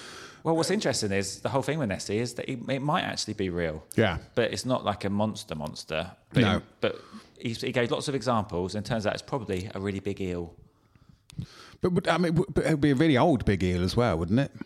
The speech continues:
Speaker 1: Probably a few of them. It's
Speaker 2: The
Speaker 1: probably a
Speaker 2: Loch
Speaker 1: few
Speaker 2: Ness
Speaker 1: big eels.
Speaker 2: Monsters.
Speaker 1: Yeah.
Speaker 2: Well, that really just back to the family Ness.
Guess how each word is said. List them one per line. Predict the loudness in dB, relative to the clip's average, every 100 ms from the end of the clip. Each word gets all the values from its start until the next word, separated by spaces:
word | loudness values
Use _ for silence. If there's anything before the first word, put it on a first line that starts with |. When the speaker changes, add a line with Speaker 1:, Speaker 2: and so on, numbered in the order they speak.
| -16 -20 -16
Speaker 1:
Probably | -10 -6 -6
a |
few | -4 -4
of | -2
them. | -6 -8 _ _ _ _ _ _ _ _ _ _ _ _
It's | -14
Speaker 2:
The | -4
Speaker 1:
probably | 2 6
a |
Speaker 2:
Loch | 6
Speaker 1:
few | 6
Speaker 2:
Ness | 4 6
Speaker 1:
big | 6
eels. | 6
Speaker 2:
Monsters. | 4 4 4 4 0 -2 -10 _ _ _ _
Speaker 1:
Yeah. | -6 -2 0 -2 -6 -10 2
Speaker 2:
Well, | 4
that | 4 2
really | 2 2
just | 2 2
back | 2 0 2
to | 2
the | 2
family | 4 4 4 4
Ness. | 4 2 0